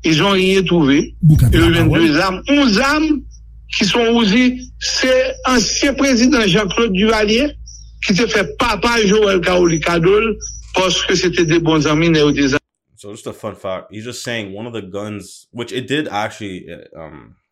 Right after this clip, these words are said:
Speaker 3: one of them did look like an older gun, the, for, like, that was based on the, like, that was used to arrest him, basically, the two unmarked guns. But one of them actually, he says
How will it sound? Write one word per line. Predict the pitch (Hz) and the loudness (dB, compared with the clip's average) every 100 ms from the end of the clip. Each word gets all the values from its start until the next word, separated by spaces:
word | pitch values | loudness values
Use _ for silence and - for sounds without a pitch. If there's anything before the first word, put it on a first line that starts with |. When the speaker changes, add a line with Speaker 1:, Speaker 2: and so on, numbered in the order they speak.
| - 90 | -20 -16
Speaker 3:
one | 117 | -14
of | 117 | -14
them | 87 | -14
did | 98 90 | -14 -14
look | 90 87 | -16 -16
like | 85 | -18
an | 87 82 | -18 -18
older | 90 87 80 | -16 -16 -18
gun, | 85 85 82 _ _ _ _ _ | -18 -18 -20 _ _ _ _ _
the, | 90 85 82 80 _ _ _ _ _ _ _ _ - | -16 -14 -16 -20 _ _ _ _ _ _ _ _ -20
for, | 85 85 69 | -18 -18 -18
like, | 87 92 | -14 -10
that | 95 | -10
was | 92 87 | -10 -14
based | 95 92 - | -12 -12 -12
on | 90 | -14
the, | 85 82 85 | -14 -14 -14
like, | 80 _ _ _ _ | -16 _ _ _ _
that | 107 | -4
was | 107 98 | -4 -8
used | 107 101 | -12 -12
to | 92 | -12
arrest | 85 101 - | -12 -12 -10
him, | 135 131 | -10 -10
basically, | 123 - 117 | -12 -12 -14
the | 92 | -14
two | - 104 | -12 -12
unmarked | 98 92 85 | -10 -10 -10
guns. | 95 92 82 | -12 -12 -14
But | 90 82 | -14 -10
one | 127 | -6
of | 135 | -6
them | 113 98 | -6 -8
actually, | 92 95 - 92 | -10 -14 -14 -16
he | 90 | -14
says | 90 92 82 | -12 -12 -12